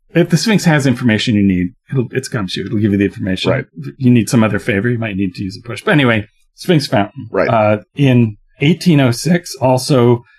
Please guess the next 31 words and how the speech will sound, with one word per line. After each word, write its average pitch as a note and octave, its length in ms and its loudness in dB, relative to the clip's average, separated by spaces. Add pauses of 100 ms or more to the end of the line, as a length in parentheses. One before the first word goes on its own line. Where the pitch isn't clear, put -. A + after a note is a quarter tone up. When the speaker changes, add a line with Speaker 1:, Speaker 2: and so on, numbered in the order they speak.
(120)
Speaker 1:
another E3+ 560 2
fountain A#2+ 340 -2
on A2 140 0
an G2 240 -2
Egyptological G#2+ 840 -2
theme, G#2+ 340 0
the G2+ 280 0 (200)
Fontaine D3 680 2
du C#3 140 4
Fella, B2+ 600 -2 (280)
which G2+ 300 -6
refers G#2 520 -4
to A2 100 -10
the G2+ 140 -4
Egyptian G#2+ 500 -8 (160)
term G#2 300 -4
for G2 220 -10 (280)
peasant. B2+ 440 -2 (260)
It - 240 -8
says F#3+ 240 2
peasant, A2 340 0
but G#2+ 140 0
he's A2 160 2
a G#2 80 0
very A2+ 440 2 (220)
heroic A#2+ 560 2 (260)
looking A#2 680 0
figure A2 440 0
with G2 260 -4
a G2+ 200 -2
pharaoh's G#2 720 -2